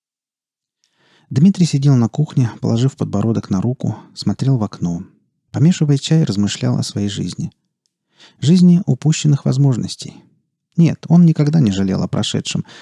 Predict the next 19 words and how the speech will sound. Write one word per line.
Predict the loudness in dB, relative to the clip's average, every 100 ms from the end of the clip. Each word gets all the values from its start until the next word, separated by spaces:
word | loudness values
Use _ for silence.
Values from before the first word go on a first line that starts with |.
| -16
считая | -10 -2 0 2
это | 0 -2
непозволительной | -2 -2 -2 -2 -2 0 2
роскошью. | 2 -2 -6 -8 -8 -10 -14 -20 -20 _
Предполагал, | -12 -2 0 2 2
что | 0 0 0
если | 0 0
уж | -2 -2
это | -4 -4
произошло, | -4 -4 -4 -6 0 2 2 -4 _
то | -4
так | -2 -2
и |
должно | -2 -2 2 2
было | 2 -4 -4
быть, | -6 -8 -12 _
и | -2
никак | 0 0 0
иначе. | 0 -2 -4 -10